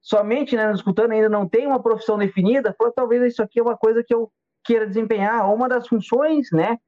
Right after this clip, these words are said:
que eu queira adequar dentro do meu processo, né? Talvez é uma coisa que ele vai falar aqui hoje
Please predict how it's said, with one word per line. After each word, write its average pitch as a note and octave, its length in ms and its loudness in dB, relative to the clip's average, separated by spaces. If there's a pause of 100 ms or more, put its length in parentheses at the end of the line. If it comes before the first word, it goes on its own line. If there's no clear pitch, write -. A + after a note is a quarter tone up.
(360)
que F#3+ 80 -2
eu F3 60 -4
queira A#3 240 0
adequar A#3+ 560 -2
dentro B3 280 -2
do A#3 60 2
meu A#3+ 120 0
processo, A3+ 540 -2
né? F#3 200 0 (240)
Talvez G3+ 200 2
é A#3+ 60 2
uma A3 140 -2
coisa G#3 260 -2
que G#3 60 -2
ele F#3+ 100 0
vai F3 180 -2
falar D#3+ 260 0
aqui D#3 200 -2
hoje A3 260 0